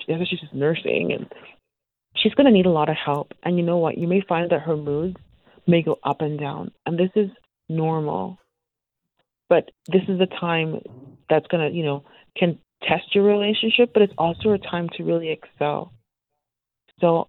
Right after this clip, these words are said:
I need you to be as supportive as you can. And sometimes as women, we may feel shy about asking for help because we see it as a sign of weakness. It is not a,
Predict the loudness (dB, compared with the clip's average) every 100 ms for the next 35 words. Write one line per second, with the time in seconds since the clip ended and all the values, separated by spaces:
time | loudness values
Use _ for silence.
0 | -2 2 4 2 0 2 2 2 -2 -4
1 | -4 -4 -8 -16 -20 -20 _ -6 -4 -2
2 | 4 4 2 -4 -8 2 4 4 0 -4
3 | -6 -8 -8 -6 -4 -2 0 0 2 4
4 | 2 0 -4 -4 -2 2 4 4 0 _
5 | -20 -20 2 4 6 6 4 2 -2 -2
6 | 0 2 2 2 0 -2 -2 -2 -4 -6
7 | -8 -10 -10 -8 -8 -8 -6 -4 -6 -8
8 | -4 -2 -2 -4 -2 2 2 0 -8 -8
9 | -8 -10 -8 -2 -2 -4 _ -20 -20 -18
10 | -18 -20 _ _ _ 2 6 6 4 0
11 | 0 -2